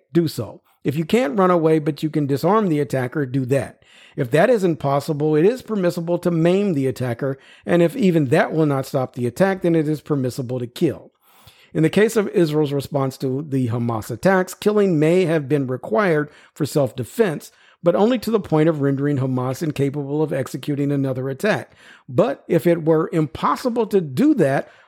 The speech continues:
without killing innocent people, then the act of self-defense in and of itself cannot be a justification for bombing a city.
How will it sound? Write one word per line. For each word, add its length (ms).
without 580
killing 400
innocent 500
people, 460
then 160
the 180
act 260
of 120
self-defense 800
in 160
and 100
of 140
itself 480
cannot 320
be 100
a 60
justification 920
for 120
bombing 440
a 80
city. 400